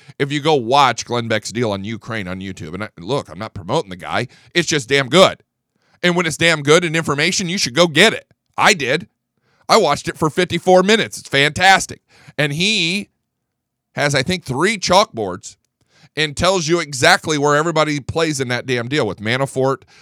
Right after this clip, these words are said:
the damn Black Ledger, Biden, Hunter Biden, the people over at Burisma,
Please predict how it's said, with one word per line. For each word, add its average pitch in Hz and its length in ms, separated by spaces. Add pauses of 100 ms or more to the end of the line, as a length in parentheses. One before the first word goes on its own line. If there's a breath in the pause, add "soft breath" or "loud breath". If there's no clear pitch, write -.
(100)
the 113 100
damn 117 240
Black 120 400
Ledger, 135 560 (300 loud breath)
Biden, 139 720 (200 soft breath)
Hunter 151 300
Biden, 139 560 (200 loud breath)
the 110 100
people 135 460
over 143 200
at 120 60
Burisma, 143 800